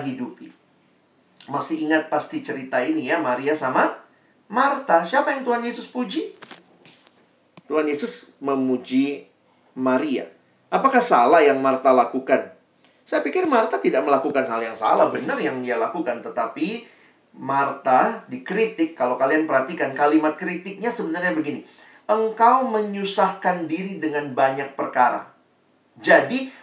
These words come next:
Marta tuh sibuk sekali, tapi mengabaikan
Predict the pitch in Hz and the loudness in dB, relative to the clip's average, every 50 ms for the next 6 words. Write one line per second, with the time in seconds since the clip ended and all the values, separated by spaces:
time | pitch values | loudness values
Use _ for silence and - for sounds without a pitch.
0 | _ 190 208 208 214 208 233 233 233 - 311 302 - - 302 277 277 277 214 202 | _ 6 6 6 8 6 4 2 2 0 0 0 0 0 -2 -2 -2 -2 -4 -4
1 | 262 277 285 285 285 285 285 277 269 - - - 214 - - 220 247 262 - 320 | -2 -2 0 2 4 4 4 2 2 0 -2 -2 -2 2 4 4 4 4 4 -2
2 | - - - 220 - - - - 254 247 226 196 190 180 175 160 156 - 131 131 | -6 0 2 4 4 4 2 -2 -6 -6 -4 -4 -4 0 2 2 2 4 4 2
3 | 127 120 113 - 135 143 - 226 247 - - | 2 2 0 0 2 2 2 2 2 -4 -10